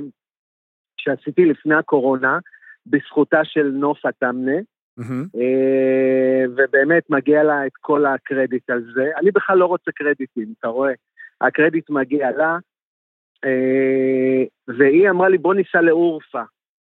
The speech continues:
Speaker 1: ואמרתי לה, "מה אורפה? מה עכשיו?" זה, שאגב, זה השורשים שלי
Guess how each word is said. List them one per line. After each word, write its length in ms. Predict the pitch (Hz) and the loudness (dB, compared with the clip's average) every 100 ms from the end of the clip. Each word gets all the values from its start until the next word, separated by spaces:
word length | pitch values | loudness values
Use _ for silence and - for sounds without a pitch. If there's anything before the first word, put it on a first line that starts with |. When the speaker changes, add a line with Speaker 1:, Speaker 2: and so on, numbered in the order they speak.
| _ _ _ 117 | _ _ _ -8
Speaker 1:
ואמרתי 440 | 143 160 202 208 | -4 -4 -4 -2
לה, 120 | 202 | -2
"מה 240 | 196 220 214 | 0 0 2
אורפה? 680 | 208 190 - - 180 165 | 2 0 -4 -4 0 0
מה 220 | 160 180 180 | 0 0 0
עכשיו?" 400 | - - 175 156 151 156 143 | -4 -2 0 0 0 0 2
זה, 120 | 143 | -2
שאגב, 480 | 131 151 147 160 147 | 0 -2 0 2 0
זה 120 | 151 | 0
השורשים 540 | 147 - 135 135 151 139 | -2 -2 -2 -2 -4 -4
שלי 280 | - 123 | -4 -4